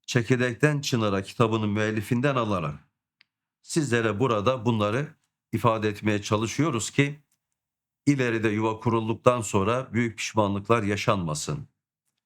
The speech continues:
Öncelikle dinimiz yuvanın meşru bir zeminde kurulmasını arzular. Bizlere bunları salıklar. Gayrimeşru ilişkiler,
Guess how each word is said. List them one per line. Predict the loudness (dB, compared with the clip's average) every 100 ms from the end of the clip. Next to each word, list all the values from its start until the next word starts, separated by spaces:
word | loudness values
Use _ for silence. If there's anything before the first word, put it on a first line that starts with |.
| _ _ _ _ _ _ _
Öncelikle | 2 4 0 -2 0 0 2
dinimiz | 0 0 -2 -2 -4 -8 -12 -18 _
yuvanın | -2 0 -2 -2 -2
meşru | -2 -2 -2 -2 0
bir | -2 -2
zeminde | 0 0 0 -2 -2 -2
kurulmasını | 0 2 2 -2 0 0
arzular. | 0 -2 -4 -4 -4 -8 -20 _ -2
Bizlere | 0 0 0 0
bunları | 0 0 0
salıklar. | 0 0 -2 -4 -4 -4 -14 _ _ _ _ _ _ _ _ _ _ 2
Gayrimeşru | 2 2 -2 0 -2 0 -2
ilişkiler, | 0 0 -2 -2 0 0 0 -4 -12 _